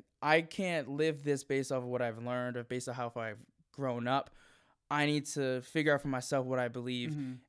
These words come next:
Speaker 1: and why I believe it." And if I'm gonna believe it, I should be able to explain my faith. I should be able to have things to back up what I'm saying. If I make it up on myself, like, that's, that's Jared's religion. Like, I made it up on my own.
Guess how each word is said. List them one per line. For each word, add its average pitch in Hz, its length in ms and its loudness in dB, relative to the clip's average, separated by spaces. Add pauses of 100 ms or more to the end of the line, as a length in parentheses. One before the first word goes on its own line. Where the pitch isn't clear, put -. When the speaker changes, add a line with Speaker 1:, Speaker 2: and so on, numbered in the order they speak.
(140)
Speaker 1:
and 131 180 -2
why 131 300 4
I 113 40 -4
believe 113 340 -6
it." 95 100 -18 (260)
And 135 140 0
if 139 80 -2
I'm 139 80 2
gonna 143 160 4
believe 156 200 4
it, - 40 0
I 131 80 0
should 135 140 -4
be 131 80 2
able 123 160 0
to 123 140 -6
explain 131 360 0
my 120 100 -4
faith. 117 260 -4
I 113 40 -4
should 113 180 -8
be 120 140 -4
able 117 140 -4
to 123 120 -12
have 117 280 -6
things 120 240 -4
to 120 80 -6
back 131 260 2
up 139 160 -2
what 113 100 -6
I'm 110 120 -8
saying. 104 320 -4 (360)
If 127 120 -2
I 139 80 2
make 156 180 6
it 156 60 6
up 143 100 4
on 135 100 6
myself, 127 480 4
like, 120 300 -4
that's, 127 220 -4
that's 127 200 -2
Jared's 127 300 2
religion. 110 260 -8
Like, 104 140 -6
I 117 60 -2
made 117 180 0
it 110 80 -6
up 107 140 -6
on 104 60 -8
my 101 180 -4
own. 110 260 -2